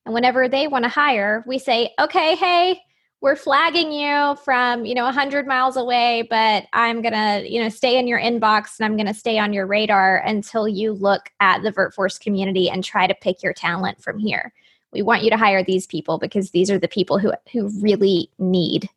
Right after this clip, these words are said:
to work from home. They need it. It's a part of solving the unemployment epidemic in this demographic." So when we created it, I didn't expect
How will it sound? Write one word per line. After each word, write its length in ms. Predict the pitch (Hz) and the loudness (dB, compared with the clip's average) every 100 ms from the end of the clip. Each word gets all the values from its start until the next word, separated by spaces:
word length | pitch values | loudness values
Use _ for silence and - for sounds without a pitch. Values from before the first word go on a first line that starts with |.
| - | -8
to 120 | 196 | -2
work 240 | 165 - | 0 0
from 160 | - 208 | -2 -2
home. 360 | - - 254 - _ _ _ | -2 -4 -8 -14 _ _ _
They 100 | 214 | 0
need 260 | 190 196 147 | 2 4 2
it. 140 | - - _ - | 0 -2 _ -10
It's 180 | 196 202 | -6 -6
a 60 | |
part 340 | - 208 185 - | -2 2 2 2
of 200 | 185 185 | 0 0
solving 500 | - 202 180 196 185 | 0 2 2 2 0
the 120 | 180 | 0
unemployment 640 | 185 180 180 190 123 107 - | 0 -2 -2 -2 0 -2 -4
epidemic 680 | - - - - - - _ _ - - _ - | -4 -4 -4 -4 -8 -16 _ _ -20 -20 _ -10
in 160 | 190 180 | -6 -2
this 400 | 202 - - - _ _ | -4 -6 -18 -20 _ _
demographic." 600 | 202 175 - 127 - - _ _ _ _ _ _ _ - | -6 -4 -2 -2 -2 -10 _ _ _ _ _ _ _ -4
So 140 | 247 | 0
when 240 | 220 262 | 0 0
we 460 | 269 262 254 233 - - | 0 0 0 -2 -8 -10
created 540 | 277 262 349 370 208 | -4 0 2 2 0
it, 420 | 185 190 - - - | 2 0 -2 -12 -6
I 80 | 226 | 0
didn't 240 | 262 262 254 | 0 0 -6
expect 480 | 247 - 220 - | -8 -2 -2 -2